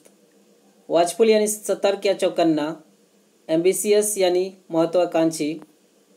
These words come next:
इंटेलिजेंट यानी तेज। वर्ड दिए गए हैं स्केल्ट, ऑप्शन दिए गए हैं to spread in wider area, to reduce in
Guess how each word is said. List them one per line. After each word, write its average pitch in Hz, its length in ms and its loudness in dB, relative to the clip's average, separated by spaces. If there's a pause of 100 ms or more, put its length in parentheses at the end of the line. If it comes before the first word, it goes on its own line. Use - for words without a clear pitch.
(460)
इंटेलिजेंट 202 640 -2
यानी 185 220 0 (140)
तेज। 143 420 -2 (920)
वर्ड 190 240 2
दिए 214 200 0
गए 185 220 2
हैं - 580 -10
स्केल्ट, 139 600 -2 (600)
ऑप्शन 208 320 -4
दिए 220 140 4
गए 208 120 0
हैं 160 320 -2 (320)
to 180 140 0
spread 196 400 -2 (100)
in 190 220 -4
wider 165 300 2
area, 147 340 0 (1160)
to 180 100 2
reduce 202 460 2 (340)
in 175 240 2